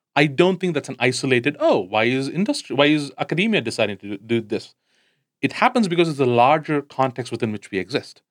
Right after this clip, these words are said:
right? Where commercialization and commercialization through corporations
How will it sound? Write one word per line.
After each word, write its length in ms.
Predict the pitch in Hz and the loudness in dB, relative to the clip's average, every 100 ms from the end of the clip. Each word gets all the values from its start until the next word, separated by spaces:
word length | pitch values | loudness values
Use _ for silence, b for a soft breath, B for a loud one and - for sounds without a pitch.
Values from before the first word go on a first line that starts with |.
| _ _ _ 104 | _ _ _ -2
right? 180 | 139 - _ - | -2 -2 _ 0
Where 200 | 117 120 | 2 2
commercialization 1160 | 131 - 139 208 214 202 156 160 156 185 180 175 _ _ _ _ 135 | 0 0 2 2 4 2 2 -2 -4 -4 -4 -4 _ _ _ _ 0
and 380 | 135 135 135 - _ _ - | 2 2 -2 -6 _ _ -4
commercialization 880 | 143 147 170 156 131 139 - 151 139 | 0 2 2 2 2 0 0 -4 -6
through 320 | - 143 151 147 | -10 -2 0 0
corporations 960 | - 131 131 147 175 - 175 175 170 | 0 0 2 4 4 2 -2 -2 -6